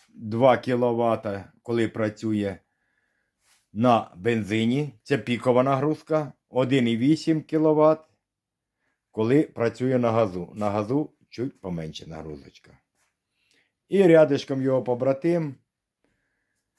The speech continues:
Робочою потужністю. Він працює тільки на бензині. Робочою потужністю один і дев'ять кіловат, пікова потужність два і два кіловата, друзі.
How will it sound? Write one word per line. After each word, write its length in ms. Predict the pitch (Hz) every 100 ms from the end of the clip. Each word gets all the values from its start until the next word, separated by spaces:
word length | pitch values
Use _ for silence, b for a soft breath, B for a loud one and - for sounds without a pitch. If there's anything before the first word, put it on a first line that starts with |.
| _
Робочою 560 | 110 139 143 139 135 113
потужністю. 880 | 143 139 160 135 135 120 123 127 117
Він 280 | 98 156
працює 400 | 131 147 147 147
тільки 540 | 120 - 160 127 113 127
на 100 | 117
бензині. 720 | 107 107 92 95 101 117 143 - _ _ -
Робочою 640 | 120 147 151 143 139 117
потужністю 840 | 135 139 143 117 120 113 - 110 101 b b b b b b b _ _ _ _ _ -
один 360 | 165 147 156
і 60 | 147
дев'ять 340 | 147 139 135
кіловат, 680 | - 143 147 160 190 190 -
пікова 380 | - 185 180 165
потужність 680 | 156 156 156 160 139 135 104
два 260 | 123 165
і 120 | 135 127
два 440 | 117 139 147 - _ _ _ _ _
кіловата, 880 | 135 160 151 135 98 90 90 98 87
друзі. 460 | 85 90 80 92